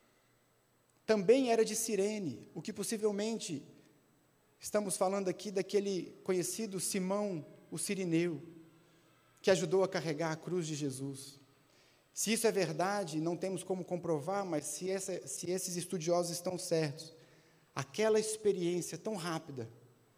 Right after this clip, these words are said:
de Simão, o Sirineu com Jesus, você se lembra da história, tá lá em Marcos, onde ele, é, tava vindo do campo, não tava entendendo nada, de repente pegaram ele e falaram, "Ajude a carregar a cruz."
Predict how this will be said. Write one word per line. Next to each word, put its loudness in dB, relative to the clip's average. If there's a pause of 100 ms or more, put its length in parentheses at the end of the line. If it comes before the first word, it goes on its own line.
(340)
de -6
Simão, 0
o -2
Sirineu 0
com -2
Jesus, 0
você -2
se 0
lembra 0
da 4
história, 0
tá -6
lá 0
em -2
Marcos, -2
onde 0
ele, 2 (420)
é, 0
tava 2
vindo 0
do 0
campo, 2
não 0
tava 2
entendendo 0
nada, 0
de -2
repente 0
pegaram 4
ele 6
e -4
falaram, 0
"Ajude -2
a 2
carregar -2
a -2
cruz." -4